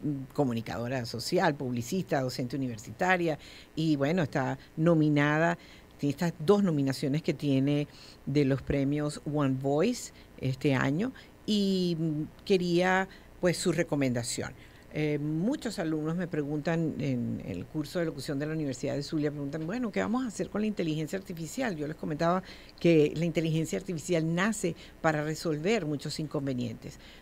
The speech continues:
pero la precisión léxica y eso que acaba de mencionar sobre esa sensación de, de esa forma de hablar,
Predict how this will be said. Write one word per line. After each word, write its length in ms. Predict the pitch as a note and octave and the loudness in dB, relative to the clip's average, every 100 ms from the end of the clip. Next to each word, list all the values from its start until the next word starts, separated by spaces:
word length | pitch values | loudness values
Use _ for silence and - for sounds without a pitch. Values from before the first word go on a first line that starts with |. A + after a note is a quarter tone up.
| - | -2
pero 280 | F#3+ F#3+ D#3 | 2 4 4
la 280 | F3+ G3 | 4 2
precisión 600 | F#3+ F#3+ F#3 F#3+ B3 C4+ | 2 -2 -4 -2 -2 0
léxica 500 | B3+ G#3 - F#3+ G3 - | 0 -2 -2 -2 -4 -2
y 240 | G3+ G#3 | 0 2
eso 240 | C4+ C#4 D#4 | 2 0 -4
que 120 | A3+ | -4
acaba 340 | G#3 G3+ G#3+ A3 | -2 0 0 -2
de 60 | |
mencionar 640 | F#3+ E3+ E3+ D#3+ D3+ D#3 E3+ - - - | -4 -4 -4 -2 -2 -4 -8 -16 -20 -14
sobre 600 | - G#3+ F#3 F3 E3 D#3 - - - | -2 4 4 4 2 -2 -8 -20 -10
esa 260 | F#3+ F#3+ A#3+ | -6 -4 -6
sensación 1300 | - - A3 F3+ E3+ F3 - - - C4 B3+ F3+ C#3 - D#3 | -6 -4 -2 -2 -4 -6 -8 -10 -4 0 0 0 -2 -4 -2
de, 380 | F3 E3 D#3 D#3 | 0 2 0 -2
de 300 | D#3+ D#3 D3+ - - - | -2 0 -2 -4 -14 -10
esa 240 | E3+ A3 | -8 -8
forma 440 | - A#3 G#3 G3 | -4 0 2 4
de 100 | G3+ | 4
hablar, 380 | G3 F#3+ D#3+ C#3+ | 4 6 4 2